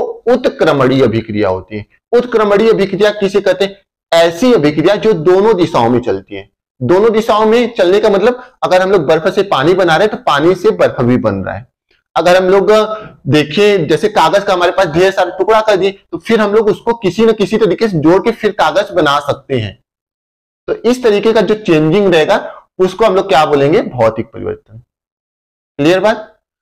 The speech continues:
तो वही कहानी यहाँ पे लिखा होगा सबसे पहले भौतिक परिवर्तन में, जो कि मैंने आपको समझाया है। भौतिक परिवर्तन ऐसा परिवर्तन जिसमें पदार्थ का भौतिक अवस्था, आकार, आकृति एवं भौतिक गुणों में परिवर्तन होता है।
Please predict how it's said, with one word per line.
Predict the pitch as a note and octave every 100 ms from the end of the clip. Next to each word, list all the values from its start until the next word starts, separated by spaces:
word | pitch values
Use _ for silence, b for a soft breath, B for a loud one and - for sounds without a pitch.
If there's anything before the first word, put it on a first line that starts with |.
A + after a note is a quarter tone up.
| _ _
तो | F3
वही | E3+ G3+
कहानी | A#3+ G#3 F#3+ G#3+
यहाँ | G3 F#3+
पे | G#3
लिखा | E3+ E3 F3
होगा | F#3 G3
सबसे | E3 -
पहले | F3 D3+ E3
भौतिक | C#3 B2+ D#3+ C3+
परिवर्तन | C3+ C3 B2+ D#3+
में, | G3 D3+
जो | C3+
कि | C#3+
मैंने | C3 C3+
आपको | B2+ D3
समझाया | C#3 B2 A#2+ B2+
है। | E3+ - _ _ _
भौतिक | D#3 F3 B3 -
परिवर्तन | G3+ E3+ E3+ F#3 F3+ -
ऐसा | D#3 - A#3+
परिवर्तन | F3 D3 C#3+ E3+
जिसमें | D3+ C#3+ E3+ D#3+
पदार्थ | C#3 D3+ F3+
का | F3+
भौतिक | C3+ D3+ F3+ A3+ F#3+
अवस्था, | C#3+ C3+ D#3+
आकार, | - B2+ A#2 C3 B2+
आकृति | A2+ - A#2+ - B3 C3
एवं | B2 A#2
भौतिक | B2+ D3+ D#3 - G3 C3+
गुणों | C3 E3
में | F#3+ F3+
परिवर्तन | D3 C3+ C3 C#3
होता | C3 B2
है। | E3+ -